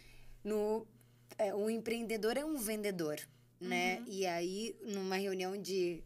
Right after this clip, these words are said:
Speaker 1: que tem que criar
Speaker 2: Rapó.
Speaker 1: rapó, é,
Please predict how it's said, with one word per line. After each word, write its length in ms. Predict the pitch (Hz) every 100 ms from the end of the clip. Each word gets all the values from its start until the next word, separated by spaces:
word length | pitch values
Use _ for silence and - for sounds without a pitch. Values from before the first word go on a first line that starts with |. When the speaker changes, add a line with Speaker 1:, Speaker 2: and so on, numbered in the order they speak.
| -
Speaker 1:
que 80 | 196
tem 140 | 190
que 120 | 180 -
criar 200 | 185 170
Speaker 2:
Rapó. 520 | 170 185 208 185 180
Speaker 1:
rapó, 140 | 220 247 - - - - - -
é, 800 | 175 175 170 170 170 170 165 165